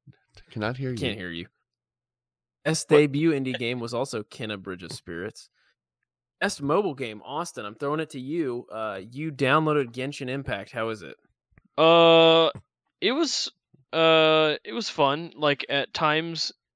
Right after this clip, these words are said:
Speaker 3: the percentage of the download was, like, lower, and then as time went on, it got higher.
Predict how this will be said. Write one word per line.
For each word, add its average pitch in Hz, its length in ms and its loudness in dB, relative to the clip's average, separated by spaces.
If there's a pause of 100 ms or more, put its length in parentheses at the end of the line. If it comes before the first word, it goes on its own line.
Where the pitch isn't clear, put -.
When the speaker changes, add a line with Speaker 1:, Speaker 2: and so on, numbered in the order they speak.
(120)
Speaker 3:
the 123 800 -4
percentage 139 580 -2
of 127 140 -2
the 127 100 -2
download 131 460 0
was, 123 200 -6
like, 120 200 -4
lower, 127 400 -2
and 127 200 -8
then 120 200 -4
as 117 280 -4 (120)
time 120 240 -4
went 123 120 -4
on, 123 140 0
it 117 80 -4
got 107 160 -8
higher. 143 420 -2